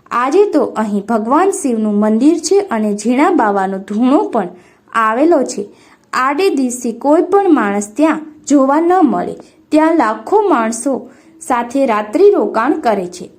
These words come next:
આ દરમિયાન ઘણી બધી સંસ્થાઓ દ્વારા અન્નક્ષેત્ર પણ ચાલે છે.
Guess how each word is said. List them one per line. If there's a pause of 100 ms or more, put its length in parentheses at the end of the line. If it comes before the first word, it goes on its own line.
આ
દરમિયાન
ઘણી
બધી (400)
સંસ્થાઓ
દ્વારા
અન્નક્ષેત્ર
પણ
ચાલે
છે.